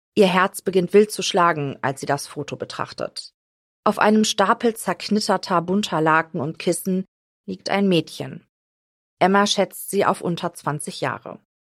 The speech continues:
Ihr braunes, zerzaustes Haar hat sie zu einem Pferdeschwanz nach hinten gebunden. Erschöpft wirkende Augen blicken in die Kamera. Über ihrem Mund ist ein Streifen schwarzen Panzertapes geklebt. Die junge Frau trägt ein graues T-Shirt zu kurzen schwarzen Shorts.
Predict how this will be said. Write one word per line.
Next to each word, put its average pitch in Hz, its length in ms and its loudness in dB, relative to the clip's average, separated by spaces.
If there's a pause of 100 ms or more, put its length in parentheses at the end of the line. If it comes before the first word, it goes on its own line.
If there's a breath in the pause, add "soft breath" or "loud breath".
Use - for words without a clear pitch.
(300)
Ihr 220 160 6
braunes, 226 500 4
zerzaustes 190 800 -2
Haar 180 320 4
hat 185 140 -4
sie 196 100 -2
zu - 140 -2
einem 190 180 2
Pferdeschwanz 165 720 -2
nach 175 140 -4
hinten - 380 -4
gebunden. 131 580 -8 (600)
Erschöpft 247 580 0
wirkende 202 440 4
Augen 180 360 4
blicken 160 260 -4
in 151 140 -4
die 175 100 -6
Kamera. 131 640 -8 (460)
Über 226 220 6
ihrem 214 240 4
Mund 214 280 4
ist - 200 -4
ein 196 140 -2
Streifen 190 500 0
schwarzen 165 460 -2
Panzertapes 127 720 -8
geklebt. - 640 -12 (600)
Die 214 100 0
junge 254 200 4
Frau 220 300 4
trägt 208 340 -4
ein 180 160 2
graues 175 360 0
T-Shirt 196 460 -4
zu - 180 -10
kurzen 196 540 -2
schwarzen 160 540 -4
Shorts. - 640 -10